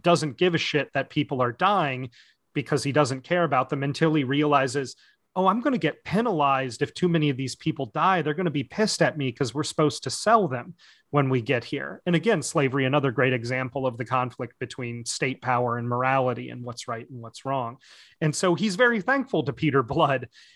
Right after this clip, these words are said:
that Peter Blood's able to stave a bunch of, uh, these, these slaves down below deck from dying off before they arrive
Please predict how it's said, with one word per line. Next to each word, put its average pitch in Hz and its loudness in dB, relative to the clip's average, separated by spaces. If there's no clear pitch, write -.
that 151 6
Peter 165 2
Blood's 143 0
able 147 2
to 135 0
stave 160 0
a 143 2
bunch 135 -2
of, 123 -4
uh, 127 0
these, 127 -6
these 123 -4
slaves 139 0
down 131 -2
below 127 0
deck 147 -2
from 120 -8
dying 131 2
off 135 -2
before 131 -4
they 120 -2
arrive 120 0